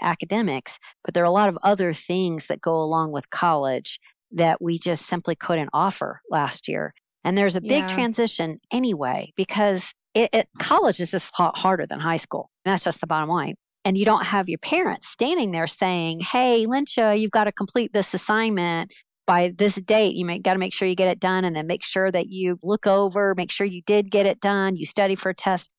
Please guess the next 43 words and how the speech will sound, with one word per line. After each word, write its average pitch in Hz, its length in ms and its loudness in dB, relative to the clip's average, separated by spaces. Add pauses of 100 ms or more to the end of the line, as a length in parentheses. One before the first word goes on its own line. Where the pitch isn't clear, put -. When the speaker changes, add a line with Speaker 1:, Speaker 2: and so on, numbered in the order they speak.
(260)
Speaker 1:
You're 214 160 0
just - 280 0
on 196 180 2
your 185 160 0
Speaker 2:
Yeah. 180 40 -2
Speaker 1:
own. 156 380 0 (180)
And 185 140 0
so 175 420 2
Speaker 2:
Yeah. 220 320 -2
Speaker 1:
one 233 160 4
of 269 60 2
the 254 100 0
things 214 460 0 (180)
that 175 220 4
we 165 220 -6 (220)
do, 190 540 2
and 170 420 0
we 180 140 0
did 170 300 0
last 165 360 0
year 165 80 0
as 160 120 -4
well 190 300 2 (200)
from 160 120 -6
the 143 80 -6
Business 220 300 -2
Scholars 147 320 -2
Program, 151 600 -4
every 185 220 0
student 175 380 -4
has 165 220 -2
a 151 40 -4
mentor, 156 500 -4
has 170 220 -2
a 147 40 -4
student 214 400 -2
mentor 202 320 -2
that's 147 240 -4
already 185 200 2
gone 165 380 0
through 185 340 0
that - 200 -2
transition. 151 680 -4